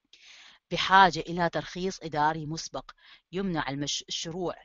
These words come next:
في أي من الأشغال المذكورة دون الحصول على هذا الترخيص. ولم نجد في قانون الاستثمار العراقي النافذ ما يشير إلى المنع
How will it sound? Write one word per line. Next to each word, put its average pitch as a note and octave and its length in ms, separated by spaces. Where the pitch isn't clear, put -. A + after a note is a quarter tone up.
في D#3 180
أي F3+ 260
من F3+ 80
الأشغال E3 560
المذكورة F3+ 560
دون F#3+ 200
الحصول E3 560
على C#3 120
هذا D3 540
الترخيص. - 640
ولم C4+ 320
نجد F3+ 180
في D#3+ 120
قانون G3 360
الاستثمار E3 520
العراقي D3 520
النافذ D#3 480
ما C#3+ 140
يشير F3 420
إلى D3 360
المنع D#3 420